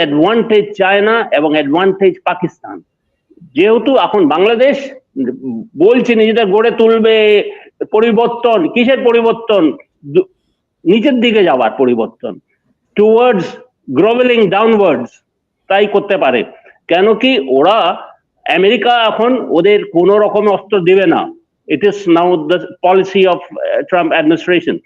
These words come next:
এখন কি হবে? ওরা চায়নার দিকে, ও চা-, পাকিস্তানের সাথে, আহ, জে সেভেন্টিন এর সাথে একটা চুক্তি করছে, ওদের ট্রেনিং ও পাঠ-, পাঠিয়েছে।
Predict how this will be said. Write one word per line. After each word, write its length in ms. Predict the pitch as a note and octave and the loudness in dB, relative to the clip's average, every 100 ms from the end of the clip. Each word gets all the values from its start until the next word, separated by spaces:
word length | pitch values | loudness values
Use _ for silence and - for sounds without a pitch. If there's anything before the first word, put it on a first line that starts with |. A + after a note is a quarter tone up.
| _ _ _ - | _ _ _ -8
এখন 360 | D#3+ A3+ B3 A#3+ | -4 -2 -2 0
কি 100 | B3 | 0
হবে? 300 | A#3 C4 F4 - - _ _ _ - | 2 0 -2 -6 -20 _ _ _ -4
ওরা 220 | F3 F#3+ | -2 0
চায়নার 460 | F#3 F#3 G3 G#3+ F3 | -2 -2 0 0 0
দিকে, 380 | G3 G#3+ C#4+ - | 0 0 -2 -2
ও 260 | D3+ F#3 - | 0 0 -2
চা-, 280 | A3 - F#3+ - | -2 0 0 -2
পাকিস্তানের 480 | G#3+ A#3+ B3 A#3+ | -2 -2 -2 -2
সাথে, 420 | A3+ A3 A3 A3 F#3+ | -2 -2 0 0 2
আহ, 460 | F3 F3 E3+ D#3 | 2 2 2 0
জে 180 | F3+ G#3 | 0 0
সেভেন্টিন 600 | G3+ G3 G3 F#3+ G3 G3+ | 0 0 0 2 2 2
এর 120 | G3+ | 2
সাথে 280 | G3 F#3+ - | 0 -4 -4
একটা 200 | F#3+ F#3+ | -4 -4
চুক্তি 380 | F3+ G#3 - G3+ - | -2 -2 -2 -4 0
করছে, 380 | G#3 G#3 G3 | -2 0 0
ওদের 200 | F#3 F3 | 2 0
ট্রেনিং 420 | D#3 F#3+ F#3 F#3 F#3+ | -2 0 2 2 2
ও 180 | F#3 | 2
পাঠ-, 280 | F#3 E3 - | -2 -4 -6
পাঠিয়েছে। 540 | - E3 F3 E3 E3 | -4 -2 0 0 0